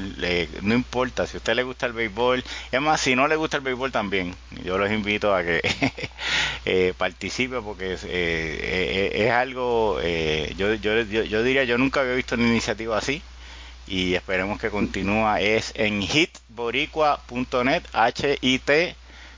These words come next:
boricua punto net. Así que, eh, un millón de gracias, Edwin. Eh, Miguel, ¿alguna, alguna última palabra que quieras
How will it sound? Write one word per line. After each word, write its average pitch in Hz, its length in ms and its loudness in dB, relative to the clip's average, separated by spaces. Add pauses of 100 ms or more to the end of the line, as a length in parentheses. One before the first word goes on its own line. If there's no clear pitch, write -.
(120)
boricua 120 640 0
punto 107 420 -2
net. 85 200 -2 (260)
Así 95 320 0
que, 90 580 2
eh, 73 60 -2
un 98 160 0
millón 139 220 4
de 147 80 6
gracias, 143 420 4
Edwin. 151 480 2 (1300)
Eh, 87 400 2
Miguel, 110 320 4
¿alguna, 147 580 4
alguna 127 440 2
última 139 280 2
palabra 139 320 4
que 135 80 2
quieras 131 560 2